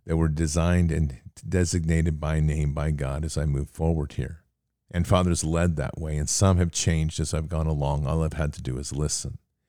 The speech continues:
And it's an eclectic group of people now that are, have received these Bibles, all of them on the front lines of this war, all of them standing up in a way that God needs them to, to continue the fight.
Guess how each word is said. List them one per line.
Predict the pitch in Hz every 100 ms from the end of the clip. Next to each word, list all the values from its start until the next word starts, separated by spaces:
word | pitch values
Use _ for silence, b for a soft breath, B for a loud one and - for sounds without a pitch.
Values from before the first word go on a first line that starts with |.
| _ _ _ _
And | 95
it's | 95 -
an | 98
eclectic | 90 - 95 98 - - 73
group | 82 78
of | 67 -
people | 104 107 69 65
now | 71 71 73
that | 78
are, | 71 - b
have | b 80
received | 80 - - 80 82
these | 71 -
Bibles, | 78 78 69 - - -
all | 95 107 107
of | 85
them | 82
on | 78
the | 76
front | - 76 -
lines | 78 76 -
of | 76
this | 80 -
war, | 69 64 62 - b b b
all | 78 95
of | 95
them | 82 82
standing | - - 80 82 82 78
up | 65 69
in | 80
a | 78
way | 71 69 69
that | 71
God | 69 69 73
needs | 78 104 -
them | 73 69
to, | - 71
to | 73
continue | 82 78 73 69
the | 62
fight. | - - 73 62 -